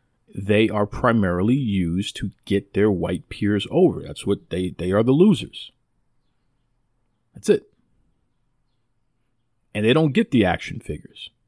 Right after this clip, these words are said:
And they don't get the special web shows like Being the Elite. They don't get the, the advancement opportunities of constantly being in the main event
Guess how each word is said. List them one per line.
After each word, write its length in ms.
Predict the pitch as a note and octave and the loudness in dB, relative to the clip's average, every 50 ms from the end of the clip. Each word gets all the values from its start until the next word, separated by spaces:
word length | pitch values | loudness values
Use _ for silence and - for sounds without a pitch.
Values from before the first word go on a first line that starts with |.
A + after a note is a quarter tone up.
| _ _ _ _ _ _ _ _ _ _ _ | _ _ _ _ _ _ _ _ _ _ _
And 160 | - G2 G2 | -4 -2 2
they 120 | G#2 A2 B2 | 4 4 4
don't 300 | C#3 D3 C#3+ C3 A2 - | 4 4 2 2 0 2
get 220 | - E3+ F3+ F3+ - | 2 2 2 2 -2
the 100 | A#2 G2+ | -6 -6
special 500 | - - - - A2 - - - G2+ F2+ | -6 -6 -2 -2 -2 -2 0 -2 -2 -2
web 320 | F2+ F#2 G2 G2 F#2+ F2+ | 0 2 2 2 2 0
shows 540 | - - - - G2 F#2 F2+ E2+ E2+ - - | -2 -6 0 2 2 2 2 0 -2 -2 -4
like 240 | F2 F2+ - _ - | -4 -4 -6 _ 0
Being 240 | G#2+ G2+ G2 F#2 | 2 4 4 4
the 80 | F#2 F2 | 2 0
Elite. 340 | - D2+ E2 E2+ - - - _ _ _ _ _ _ _ _ _ _ _ _ _ _ _ _ _ _ _ _ _ _ _ _ _ _ - | -2 -2 -4 -6 -6 -8 -12 _ _ _ _ _ _ _ _ _ _ _ _ _ _ _ _ _ _ _ _ _ _ _ _ _ _ -4
They 80 | F#2+ | 0
don't 320 | G2 A2+ A#2+ A#2+ A2+ - - | 2 2 2 0 -2 -6 -12
get 320 | - - F3 F#3+ - _ | 0 2 2 2 2 _
the, 400 | - B2 A2+ G#2+ G2+ F#2+ F2 D#2+ - | -2 0 0 2 0 0 -2 -4 -6
the 240 | - F#2+ F#2 F2 D2+ | -4 -2 -2 -2 -2
advancement 640 | F2 F#2 F#2+ G2 G2+ G#2 G#2+ G2+ - - G#2+ G2+ | -4 -8 -4 0 2 2 2 0 0 0 0 2
opportunities 680 | F#2 F2 - - - - - A2+ F#2+ F#2+ F#2 F#2+ F#2 D#2+ | 2 0 0 -2 -8 -2 0 0 2 2 2 0 0 0
of 100 | E2 - | -2 -6
constantly 600 | - - - B2+ A2+ A#2 - - - G#2+ G2 F#2+ | -10 -6 -2 0 0 0 -2 -2 -2 0 0 0
being 320 | F2 - G2 G2 G2 F#2+ F#2+ | -2 -2 -2 0 0 0 0
in 80 | F2 | -2
the 60 | E2 E2 | -2 -2
main 240 | E2+ F2+ F#2+ F#2+ | -2 -2 -2 -2
event 500 | D#2+ D#2 E2 E2 - - - _ - - | -2 -4 -6 -8 -10 -10 -14 _ -20 -20